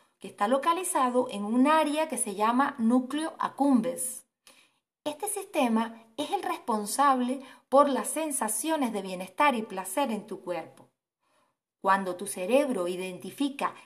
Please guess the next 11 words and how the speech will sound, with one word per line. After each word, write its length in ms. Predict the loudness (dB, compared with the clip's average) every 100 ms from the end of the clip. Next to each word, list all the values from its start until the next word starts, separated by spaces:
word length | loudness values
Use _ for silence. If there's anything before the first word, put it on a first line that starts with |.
| _
que 140 | -12
algo 320 | -8 -2 -2
bueno 320 | 2 2 2 0
sucede 760 | -4 -4 2 4 2 -4 -10 -20 _
y 180 | -10 -6
eres 180 | -4 -2
agradecido, 880 | 2 2 2 0 -2 -4 -6 -10 -14 _ _ _ _ _ _ _
ocurre 380 | 0 0 0 0
entonces 480 | 0 0 -2 -2 -2
la 140 | 2
liberación 680 | 4 2 0 -2 -2 0 -2